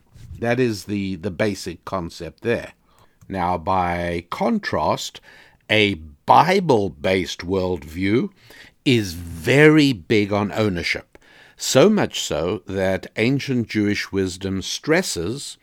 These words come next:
that God doesn't like anything to be ownerless. Now, just a warning here. When you hear that something is owned by the public, you should be very distrustful,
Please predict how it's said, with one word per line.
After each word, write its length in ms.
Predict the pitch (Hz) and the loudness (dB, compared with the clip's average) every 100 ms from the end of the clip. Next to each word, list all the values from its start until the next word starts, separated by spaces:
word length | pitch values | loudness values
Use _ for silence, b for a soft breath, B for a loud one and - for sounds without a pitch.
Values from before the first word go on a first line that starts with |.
| B B B B | B B B B
that 360 | 95 110 104 - - | -2 0 -2 -6 2
God 420 | 110 113 131 117 - | 6 6 6 2 -2
doesn't 440 | 113 113 113 110 | 0 0 0 -2
like 380 | 107 107 107 - _ - | 2 2 0 -4 _ 2
anything 600 | 131 170 170 - 104 110 | 4 4 4 2 2 0
to 140 | - | -2
be 460 | 101 110 107 110 - _ _ | -2 2 2 0 -4 _ _
ownerless. 1080 | 127 127 139 123 107 98 82 - - - - _ _ B B B | 2 4 6 4 4 0 -2 -8 -10 -14 -18 _ _ B B B
Now, 340 | - 110 110 - _ _ - | 2 4 4 2 _ _ 0
just 280 | 139 - | 0 2
a 60 | 117 | 0
warning 440 | 110 127 120 98 | 4 4 4 0
here. 340 | 85 98 78 - b b | -2 -4 -4 -8 b b
When 240 | - 113 120 | -4 0 2
you 120 | 120 | 0
hear 300 | 120 208 202 | 2 2 2
that 180 | 160 120 | 2 0
something 320 | - 139 127 | 0 0 2
is 200 | 117 95 - | 0 -2 0
owned 400 | 117 117 87 - | 2 2 0 2
by 260 | 107 110 | 4 4
the 200 | 104 101 | 2 -2
public, 840 | - - 165 139 90 85 107 - - | -6 0 2 2 -2 -6 -10 -16 -8
you 140 | 123 | -6
should 240 | 120 175 151 | -2 -2 -2
be 140 | 156 | 0
very 260 | 135 139 123 | 2 2 2
distrustful, 800 | 113 - - 92 - - - | -2 -6 -2 -2 -2 -16 -20